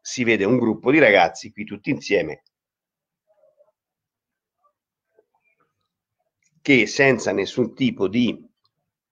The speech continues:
eh, come dire, eh, attenzione, stanno insieme e fanno anche dell'attività fisica,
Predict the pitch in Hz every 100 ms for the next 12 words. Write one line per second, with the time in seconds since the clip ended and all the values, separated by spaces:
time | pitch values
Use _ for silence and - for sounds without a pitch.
0 | _ _ _ _ _ - - - - _
1 | _ 113 104 95 - 113 107 104 92 90
2 | 85 110 - 135 - 151 139 - 110 90
3 | 90 87 - - 135 113 110 117 110 -
4 | 110 95 95 95 - 110 107 - 117 110
5 | 101 101 107 104 92 98 101 98 92 110
6 | 110 101 - - 107 101 104 98